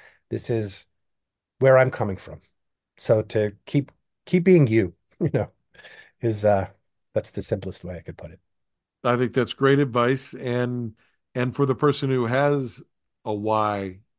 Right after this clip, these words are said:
Speaker 2: in their social group, whether it's their family or their, their friend group, or maybe not in their friend group because they are different, what would you tell that person?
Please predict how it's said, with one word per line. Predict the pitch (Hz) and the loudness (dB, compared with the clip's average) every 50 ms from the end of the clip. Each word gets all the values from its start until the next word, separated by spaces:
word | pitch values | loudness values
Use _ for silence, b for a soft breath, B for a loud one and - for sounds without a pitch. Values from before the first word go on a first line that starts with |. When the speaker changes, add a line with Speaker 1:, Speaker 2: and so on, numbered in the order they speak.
| _ _ _ - | _ _ _ -12
Speaker 2:
in | - 117 110 110 110 | -10 -8 -8 -6 -6
their | 113 110 107 107 110 107 101 95 - _ _ _ _ _ _ - | -4 -4 -2 -2 -2 -4 -4 -8 -12 _ _ _ _ _ _ -16
social | - - 131 117 107 - - 113 | -10 -6 -6 -6 -6 -6 -8 -10
group, | 95 95 120 139 123 90 - 101 | -8 -6 -6 -6 -6 -8 -10 -12
whether | 95 98 101 101 98 | -10 -8 -6 -6 -6
it's | 95 - - | -8 -8 -10
their | 107 101 | -12 -12
family | - - 110 110 107 101 98 98 98 98 98 | -10 -8 -6 -6 -6 -6 -6 -8 -8 -6 -6
or | 95 95 98 95 | -6 -6 -6 -8
their, | 92 95 101 101 92 - b b b b b b b _ | -8 -8 -8 -10 -10 -12 b b b b b b b _
their | - 113 107 98 | -2 -2 -2 -4
friend | - - - 131 135 135 123 | -6 -6 -2 0 0 0 -2
group, | 104 107 107 95 87 - _ _ - | -4 -4 -4 -6 -6 -8 _ _ -8
or | 101 101 101 101 101 101 | -4 -2 0 0 0 -2
maybe | 98 98 104 107 107 107 107 | -4 -4 -4 -4 -4 -6 -6
not | 107 110 120 151 170 - - | -2 0 2 2 2 0 -2
in | 127 117 | -8 -6
their | 110 107 | -6 -8
friend | - - 123 117 110 101 | -8 -8 -8 -8 -8 -6
group | 95 107 117 120 117 | -6 -6 -6 -6 -8
because | 107 - - 123 113 92 | -10 -8 -6 -6 -6 -6
they | 110 110 113 | -4 -4 -2
are | 131 147 147 | -2 -4 -6
different, | 104 98 85 - 90 90 _ _ _ _ _ _ _ | -8 -12 -16 -16 -20 -20 _ _ _ _ _ _ _
what | - 143 | -10 -10
would | 151 160 | -8 -8
you | 151 151 | -10 -8
tell | 139 - 147 135 | -4 -4 -4 -4
that | 143 143 - - | -4 -8 -10 -12
person? | - 92 - - 95 | -16 -18 -18 -20 -20